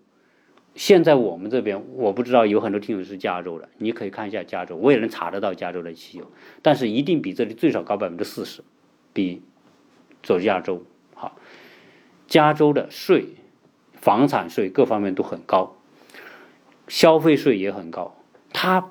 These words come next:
必须通过税来解决，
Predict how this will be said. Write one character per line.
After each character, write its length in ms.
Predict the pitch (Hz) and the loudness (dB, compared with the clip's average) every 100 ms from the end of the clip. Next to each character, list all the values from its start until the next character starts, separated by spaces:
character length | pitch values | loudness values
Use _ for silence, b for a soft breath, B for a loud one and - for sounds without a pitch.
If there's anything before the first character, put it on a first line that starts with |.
| - | 4
必 220 | 254 214 | 6 6
须 180 | 151 180 | 4 0
通 220 | - 180 | 2 2
过 160 | 185 147 | 6 6
税 560 | - - 254 196 - - _ _ - | 4 -2 2 2 0 -14 _ _ -6
来 200 | 107 127 | -2 -2
解 320 | 127 110 85 | -2 -8 -8
决， 300 | 87 90 | -12 -14